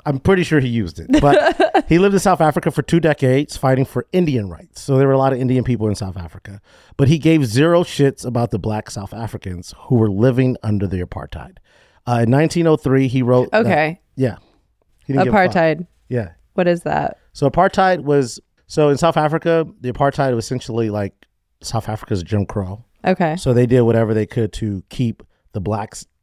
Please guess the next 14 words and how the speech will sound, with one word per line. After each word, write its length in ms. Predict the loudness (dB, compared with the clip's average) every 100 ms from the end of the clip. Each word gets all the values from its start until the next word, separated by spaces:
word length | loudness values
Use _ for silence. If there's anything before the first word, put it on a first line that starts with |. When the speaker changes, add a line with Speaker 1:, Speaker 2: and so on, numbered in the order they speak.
| _ _ -4
Speaker 1:
down 140 | 2
Speaker 2:
Right, 100 | 4 2
Speaker 1:
and 80 | 2
Speaker 2:
right, 180 | 2 2
Speaker 1:
they 40 |
Speaker 2:
right, 360 | 2 2 0 -2
right. 80 | -6
Speaker 1:
up, 160 | -10 -8
escalate 400 | -10 -8 -10 -10
the 60 | -12
whites. 380 | -14 -16 -20 _ -8
Speaker 2:
Okay. 240 | -6 -6 -6
Speaker 1:
Nelson 320 | -2 0 2
Mandela 540 | 2 2 2 2 -2